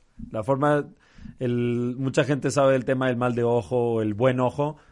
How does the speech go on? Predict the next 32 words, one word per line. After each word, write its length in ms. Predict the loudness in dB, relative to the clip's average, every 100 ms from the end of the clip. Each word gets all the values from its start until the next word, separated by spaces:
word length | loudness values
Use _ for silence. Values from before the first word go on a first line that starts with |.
| _ _
Al 140 | -6
final 240 | -2 0 2
del 120 | 2
día 260 | 4 4
uno 420 | 2 -2 -2 0 0
vibra 800 | 0 4 6 6 4 0 -8 _ _ _
cómo 280 | 2 2 4
te 120 | 4
veo. 400 | 4 4 2 -6 _ -20 -20 _
Me 60 | -4
acuerdo 260 | 0 2
un 80 | 2
libro 240 | 2 2 0
que 60 |
me 100 | -2
leí 200 | 0 0
hace 200 | 0 -2
muchos, 420 | -4 -2 -2 -2
muchos 280 | -6 -4 -2
años, 280 | -2 -2 -4
el, 240 | -2 -2 -2
La 100 | -2
novena 320 | -2 0 2
revelación 580 | 2 2 0 -2 -2 -2
o 60 |
La 140 | -2 -2
revelación 500 | -2 -2 -4 -4 -4
celestina, 640 | -4 -4 -6 -8 -6 -6
creo 160 | -6 -8
que 100 | -6
se 100 | -6
llama 360 | -4 -6 -10